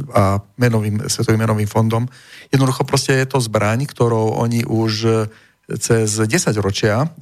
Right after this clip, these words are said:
ovládajú, e, ovládajú systémy a ich zotročujú. To je z-, to je známe, či tam to už nehovorím nič nové a nechcem sa už opakovať, ale,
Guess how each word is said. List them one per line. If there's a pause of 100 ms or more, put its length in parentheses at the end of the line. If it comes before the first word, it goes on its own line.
ovládajú, (120)
e, (680)
ovládajú
systémy (580)
a (140)
ich
zotročujú. (320)
To
je
z-,
to
je
známe,
či (140)
tam
to
už
nehovorím
nič
nové
a
nechcem
sa
už
opakovať, (500)
ale,